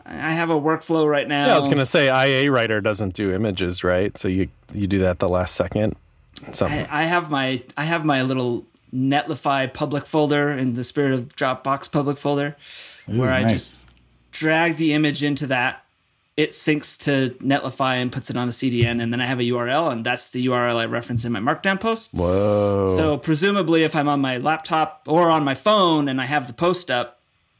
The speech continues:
Speaker 1: it will actually, the image will display in line because it's linking to a live image on a, on a C D N. So when I publish, it just, I don't have to actually change anything about the U R L for the image,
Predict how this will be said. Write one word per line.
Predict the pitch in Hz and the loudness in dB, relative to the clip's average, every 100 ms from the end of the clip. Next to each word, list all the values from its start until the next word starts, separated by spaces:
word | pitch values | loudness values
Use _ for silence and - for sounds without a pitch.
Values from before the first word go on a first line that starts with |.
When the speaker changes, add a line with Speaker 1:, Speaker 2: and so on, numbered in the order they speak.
| _ _ | _ _
Speaker 1:
it | 160 151 | 0 0
will | 131 127 | 0 -2
actually, | 131 135 - 135 123 120 117 _ | -2 -4 -6 -4 -2 -4 -8 _
the | 127 120 | -8 -4
image | 165 143 120 | 0 2 0
will | 123 | -4
display | 117 - 131 120 | -6 -4 -2 0
in | 117 | 0
line | 120 117 113 | -2 -2 -2
because | 107 117 117 - - - | -4 -6 -8 -8 -16 -14
it's | 117 117 | -4 -2
linking | 120 117 117 | -2 -4 -6
to | 117 | -4
a | 117 | -2
live | 120 113 110 113 _ _ - - - - | -2 -2 -2 -8 _ _ -20 -20 -16 0
image | 123 113 113 | 2 4 2
on | 113 | 0
a, | 104 113 - - | -2 -6 -12 -14
on | 104 | -12
a | |
C | - 120 | -8 -6
D | 113 | -4
N. | 110 107 | -6 -8
So | - 123 | -8 -6
when | 120 | -6
I | |
publish, | 117 160 143 123 - | -2 -2 0 -2 -6
it | 113 | -12
just, | 107 - - _ - | -12 -14 -18 _ -8
I | 120 | -6
don't | 104 | 0
have | 117 | 0
to | 110 | 0
actually | 95 - | -4 -4
change | - 104 104 | -4 -6 -6
anything | 101 98 - | -6 -8 -10
about | 92 92 | -10 -8
the | - 107 | -6 -6
U | 104 | -4
R | 107 | -2
L | 101 | -4
for | - 120 | -4 -6
the | 123 | -6
image, | 110 - - | -6 -10 -10